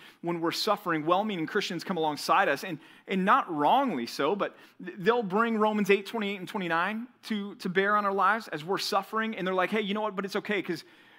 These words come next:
God causes all things to work together for good for those who love him." A-, and when we're in the midst of suffering, when we're look at some, looking at somebody who's not,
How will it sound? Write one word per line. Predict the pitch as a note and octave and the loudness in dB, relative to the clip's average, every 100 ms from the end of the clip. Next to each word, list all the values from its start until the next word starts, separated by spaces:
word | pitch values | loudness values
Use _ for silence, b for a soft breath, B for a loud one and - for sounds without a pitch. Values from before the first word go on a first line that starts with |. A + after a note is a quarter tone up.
| - | 2
God | G3 F#3+ | 2 4
causes | F#3+ F#3 D#3 | 0 -2 0
all | E3+ F3 | -2 0
things | F#3 E3 | -4 -4
to | |
work | E3+ F3 | -2 -4
together | E3 D#3+ D#3 | -2 -2 -2
for | D3 | -6
good | A#2 C#3 E3+ C3 | -6 2 4 4
for | D3 | 0
those | C#3 C3+ | -2 -2
who | D3+ | -2
love | C#3+ F3 C#3+ | 0 0 0
him." | A#2+ G#2+ B B B - | -6 -8 B B B -16
A-, | - - | -14 -6
and | G3 F3 | -4 0
when | G3 | 0
we're | F#3+ | -2
in | B3+ B3 | -2 0
the | |
midst | A3 G#3+ - | 0 -2 -6
of | |
suffering, | - - A3 - F3 | -4 2 2 2 -4
when | F3 G3 | -2 -2
we're | G3+ | -2
look | A#3 A3+ | -2 -6
at | - | -4
some, | A3 G#3 - | -4 -4 -4
looking | G#3+ A#3 | -4 -4
at | G#3 | -6
somebody | - F#3+ D3 | -6 -4 -4
who's | D3+ C3+ | -4 -6
not, | D#3 E3+ G#3 C3+ C3 - | -2 4 4 4 -4 -12